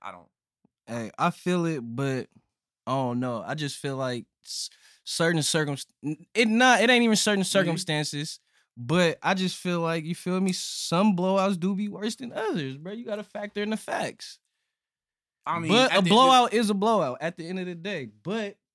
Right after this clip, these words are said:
Speaker 2: you just gotta factor in the facts, bro. You th-, you honestly think, just, just, no excuse, but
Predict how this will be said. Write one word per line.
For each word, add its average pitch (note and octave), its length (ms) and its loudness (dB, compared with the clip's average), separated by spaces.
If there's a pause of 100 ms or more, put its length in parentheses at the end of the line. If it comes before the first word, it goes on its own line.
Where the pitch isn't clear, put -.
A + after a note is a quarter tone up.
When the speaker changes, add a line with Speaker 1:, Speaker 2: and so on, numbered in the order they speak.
(220)
Speaker 2:
you D#3 140 -16
just E3 160 -12
gotta D#3 180 -14
factor D3 380 -16
in D#3 80 -8
the D3 80 -8
facts, C#3+ 420 -4
bro. B2+ 160 -4
You F3+ 160 2
th-, - 200 -10 (260)
you F#3+ 200 2
honestly G#3+ 520 4
think, G3+ 400 0
just, E3+ 260 2 (320)
just, E3 380 0 (480)
no A3 220 6
excuse, A3 360 4
but D3 320 0